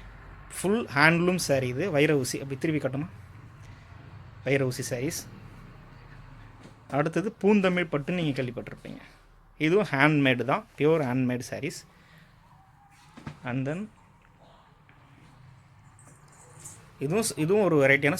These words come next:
சாஃப்ட் சில்க்ஸ் தான். பார்டர், பெரிய பார்டர் வச்சு சாஃப்ட் சில்க் சாரீஸ். வானவில் சாரீஸ் கேள்விப்பட்டிருப்பீங்க.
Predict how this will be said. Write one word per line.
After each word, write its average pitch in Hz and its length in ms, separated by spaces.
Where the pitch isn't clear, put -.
சாஃப்ட் 135 280
சில்க்ஸ் 120 280
தான். - 100
பார்டர், 147 240
பெரிய 147 280
பார்டர் 139 200
வச்சு 120 260
சாஃப்ட் 127 200
சில்க் 127 340
சாரீஸ். 147 340
வானவில் 190 520
சாரீஸ் 156 340
கேள்விப்பட்டிருப்பீங்க. 139 760